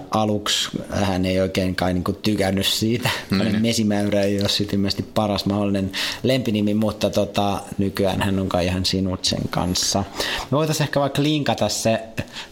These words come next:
Speaker 1: YouTube-pätkä sinne meidän Facebook-sivulle. Se on kieltämättä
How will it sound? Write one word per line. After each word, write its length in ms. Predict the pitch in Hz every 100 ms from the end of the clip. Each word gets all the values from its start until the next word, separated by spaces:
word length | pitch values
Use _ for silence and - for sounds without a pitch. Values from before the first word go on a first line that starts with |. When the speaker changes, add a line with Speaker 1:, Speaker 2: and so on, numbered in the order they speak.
| -
Speaker 1:
YouTube-pätkä 800 | 117 117 110 104 - 104 -
sinne 200 | 110 101
meidän 360 | 95 95 92 95 95 -
Facebook-sivulle. 960 | 104 101 92 90 90 - 95 90 87 85
Se 240 | - 95
on 180 | 92 87
kieltämättä 560 | - 87 87 85 -